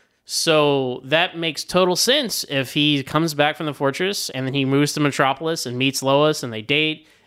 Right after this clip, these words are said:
and get married and have a couple of kids who are now fourteen or fifteen years old. The timeline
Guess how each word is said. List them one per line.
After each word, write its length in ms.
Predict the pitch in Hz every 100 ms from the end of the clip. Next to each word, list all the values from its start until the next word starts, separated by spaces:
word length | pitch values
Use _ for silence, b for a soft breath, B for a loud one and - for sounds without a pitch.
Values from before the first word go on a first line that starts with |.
| -
and 80 | 123
get 100 | 113
married 400 | 135 147 147 143
and 80 | 123
have 200 | 135 139
a 60 | 135
couple 240 | 143 135
of 60 | 131
kids 300 | 147 139 -
who 120 | 143
are 60 | 139
now 220 | 139 139
fourteen 440 | 151 156 147 151
or 40 | 139
fifteen 380 | 156 139 170 147
years 200 | 143 143
old. 360 | 175 254 254 b b b b
The 80 | -
timeline 760 | - 156 160 151 147 147 143